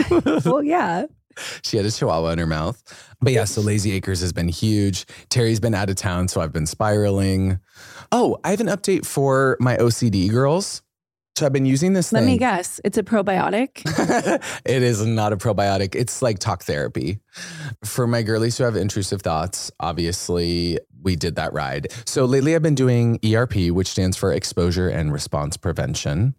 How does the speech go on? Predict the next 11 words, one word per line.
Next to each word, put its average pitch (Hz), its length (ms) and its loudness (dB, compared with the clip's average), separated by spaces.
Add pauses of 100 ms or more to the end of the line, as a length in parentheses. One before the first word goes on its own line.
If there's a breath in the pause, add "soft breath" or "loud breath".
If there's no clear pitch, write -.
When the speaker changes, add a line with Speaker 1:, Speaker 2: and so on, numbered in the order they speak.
(120)
Speaker 1:
for 170 140 -2
my 151 140 0
O 151 80 2
C 160 180 -4
D, 185 220 0
and 147 120 2
I'm 139 340 0
absolutely 147 500 0
loving 117 360 0
it. 64 200 -6 (120)
I'm 117 160 -2